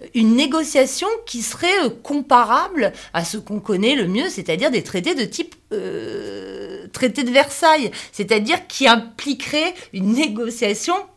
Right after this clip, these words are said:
des groupes djihadistes avec l'État malien. Ce dont il s'agit est beaucoup plus complexe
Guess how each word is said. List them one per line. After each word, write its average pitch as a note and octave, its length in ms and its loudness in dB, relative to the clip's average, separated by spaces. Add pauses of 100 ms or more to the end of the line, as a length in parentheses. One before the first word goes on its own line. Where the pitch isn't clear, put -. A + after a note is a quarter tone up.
(680)
des G3+ 140 2
groupes A3 320 -2
djihadistes G3 640 0 (200)
avec A#3+ 360 4
l'État A#3+ 320 4
malien. A#3 500 2
Ce G3 140 -8
dont F#3 140 -4
il G3 180 -14
s'agit A#3 320 0
est D#4+ 100 2
beaucoup G3+ 640 -2
plus F3+ 240 -14
complexe D3 540 -12